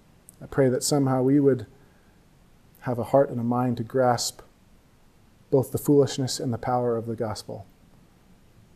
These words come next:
that we would be yielded to all that you have, um, laid out, as ridiculous as it sounds to our senses, that we would embrace it and receive and experience and know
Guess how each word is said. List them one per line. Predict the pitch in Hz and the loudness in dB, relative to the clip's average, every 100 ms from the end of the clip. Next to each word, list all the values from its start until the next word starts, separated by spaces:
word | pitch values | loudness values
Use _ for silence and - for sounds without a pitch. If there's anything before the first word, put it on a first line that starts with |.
| _ _ _ - | _ _ _ -10
that | 127 | 0
we | 131 | 4
would | 131 120 | 4 2
be | 120 | 2
yielded | 143 151 135 120 120 139 | 8 8 8 4 0 -8
to | 127 135 | -6 -2
all | 131 131 | 4 4
that | 123 147 | 2 -2
you | 135 127 | -2 -2
have, | 120 117 - _ _ _ _ - | -4 -6 -12 _ _ _ _ -20
um, | 120 110 - _ _ _ _ - | -18 -18 -20 _ _ _ _ -10
laid | 120 135 131 | 2 6 8
out, | 120 - - - - - | 6 2 -8 -20 -20 -10
as | 113 - 120 | -10 -8 -10
ridiculous | 113 143 143 156 151 143 - - _ - _ - | -4 -2 0 4 4 2 -4 -10 _ -20 _ -8
as | 127 113 | -6 -4
it | - | -4
sounds | - 139 139 131 | -2 0 0 -2
to | - | 0
our | 131 | -2
senses, | - 123 113 123 110 - - - - _ _ _ - | -2 -4 -2 -2 -2 -4 -8 -20 -20 _ _ _ -8
that | 127 | -2
we | 127 | 0
would | 127 | 2
embrace | 117 120 131 - | 2 6 6 6
it | 127 117 - - _ _ _ - | 2 0 -10 -20 _ _ _ -10
and | 113 | -8
receive | 110 - 135 117 | -4 0 0 0
and | 110 | -4
experience | 107 - 139 127 110 | -8 -6 -2 -2 -4
and | 113 113 | -8 -4
know | 123 127 113 | 0 0 0